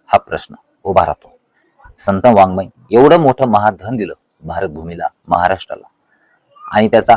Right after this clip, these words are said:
असा वापर जर होत असेल, ज्ञान द्यायचं सोडून पापी भावना होत असेल, दुष्कृत्य घडत असतील, तर नेमकं करायचं काय? समाजातील मुली,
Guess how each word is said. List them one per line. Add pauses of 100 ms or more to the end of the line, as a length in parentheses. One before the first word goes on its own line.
असा
वापर
जर
होत
असेल, (840)
ज्ञान
द्यायचं
सोडून (600)
पापी
भावना
होत
असेल,
दुष्कृत्य
घडत
असतील, (680)
तर
नेमकं
करायचं
काय? (680)
समाजातील
मुली,